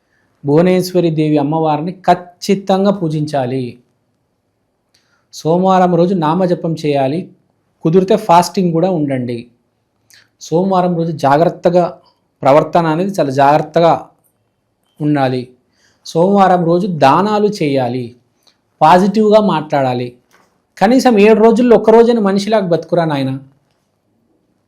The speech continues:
ఇప్పుడు జాతకం బాడైన మృగంలాగే, ఒక ఎదవలాగే బతుకుతూ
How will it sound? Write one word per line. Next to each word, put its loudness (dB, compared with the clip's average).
ఇప్పుడు -14
జాతకం -2
బాడైన 2
మృగంలాగే, 4
ఒక -4
ఎదవలాగే 4
బతుకుతూ -2